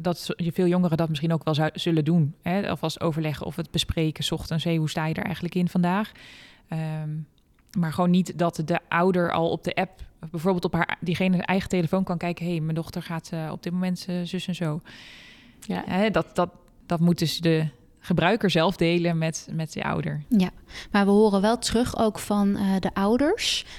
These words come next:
Speaker 3: Vaak als wij de vragenlijsten voor het onderzoek afnemen, zit er ook wel een ouder bij. Want het zijn natuurlijk toch, eh, soms hele jonge, eh, kinderen nog. Nou ja, jongeren. Eh, we horen terug van die ouders dat ze het wel een heel handig tool, hele handige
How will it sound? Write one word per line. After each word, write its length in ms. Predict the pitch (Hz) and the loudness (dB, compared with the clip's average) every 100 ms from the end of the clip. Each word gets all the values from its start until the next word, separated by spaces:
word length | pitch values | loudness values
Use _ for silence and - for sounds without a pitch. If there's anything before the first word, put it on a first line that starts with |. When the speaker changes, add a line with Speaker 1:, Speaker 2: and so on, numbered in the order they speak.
| - | -8
Speaker 3:
Vaak 340 | - 196 196 | -2 -2 -2
als 140 | 190 - | -2 -2
wij 180 | 190 | -2
de 60 | 190 | -2
vragenlijsten 760 | - 202 196 202 196 196 - 196 | -4 -4 -4 -4 -4 -4 -6 -6
voor 120 | 196 | -8
het 80 | 208 | -4
onderzoek 320 | 208 - - | -4 -6 -6
afnemen, 560 | 214 214 208 208 208 208 - | -6 -2 -2 0 -2 -6 -12
zit 220 | - 202 202 | -10 -8 -6
er 80 | |
ook 140 | 202 196 | -6 -4
wel 120 | 185 | -6
een 100 | 180 | -6
ouder 340 | 185 180 180 | -6 -6 -4
bij. 220 | 165 190 233 | -2 0 0
Want 100 | 277 | -2
het 100 | - | -4
zijn 140 | 208 | -8
natuurlijk 240 | 185 196 190 - | -12 -12 -12 -12
toch, 120 | - | -12
eh, 80 | 190 190 | -10 -8
soms 260 | - 190 | -4 -4
hele 220 | 190 190 | -4 -6
jonge, 280 | 185 190 185 185 190 | -6 -6 -6 -8 -8
eh, 80 | 190 180 | -8 -8
kinderen 420 | - 240 247 226 214 | 0 2 2 2 0
nog. 260 | 220 - | -2 -6
Nou 120 | 190 | -10
ja, 120 | 175 190 - | -10 -12 -14
jongeren. 540 | - 180 196 214 240 262 - - - - - | -10 -6 -4 -2 -2 -2 -8 -16 -14 -16 -2
Eh, 240 | 214 208 196 | 2 4 6
we 60 | |
horen 240 | 202 226 214 | 6 6 4
terug 240 | 262 262 | 0 2
van 140 | 254 | 2
die 120 | 220 - | 2 2
ouders 520 | 233 262 262 247 - | 2 4 2 2 0
dat 180 | 214 - | -2 0
ze 140 | 220 | -2
het 200 | 220 202 | -2 0
wel 260 | 214 220 220 | 0 2 2
een 100 | 202 | 2
heel 160 | 220 | 2
handig 360 | 202 208 202 - - | 2 2 0 -2 -2
tool, 320 | 262 247 240 | 2 2 0
hele 220 | - 214 214 | -4 -4 -2
handige 300 | 214 202 | -2 -4